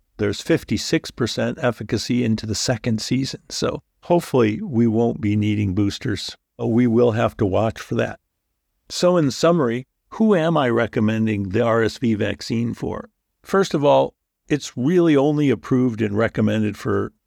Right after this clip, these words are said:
people over the age of sixty. And I think we're sticking to that at the moment. We don't really know if people under the age of sixty who are H I V infected have that much higher risk to warrant the vaccine. Unfortunately,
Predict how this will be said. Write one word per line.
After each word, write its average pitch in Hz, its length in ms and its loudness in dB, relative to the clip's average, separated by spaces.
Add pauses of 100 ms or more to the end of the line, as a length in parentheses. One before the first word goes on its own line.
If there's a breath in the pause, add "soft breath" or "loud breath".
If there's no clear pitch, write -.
people 113 480 2
over 117 280 4
the 101 200 2
age 104 200 2
of 95 120 -4
sixty. - 540 -4 (320)
And 120 200 0
I 110 120 2
think 127 320 -2
we're 110 120 2
sticking 120 460 -2
to 110 120 -6
that 110 240 2
at 104 140 -2
the 104 100 -2
moment. 143 460 0 (280)
We 120 180 -2
don't 123 340 0
really 104 340 0
know 101 280 2
if - 120 -6
people 113 360 -2
under 113 240 2
the 107 180 0
age 104 200 -2
of 90 120 -4
sixty - 600 -2 (280)
who 120 160 0
are 101 100 4
H 107 280 0
I 104 140 4
V 113 180 2
infected 104 540 0
have 104 260 0
that 107 180 0
much 104 200 -4
higher 107 320 2
risk 113 420 -2
to 113 120 -2
warrant 104 340 0
the 104 40 -4
vaccine. 123 580 0
Unfortunately, 117 880 0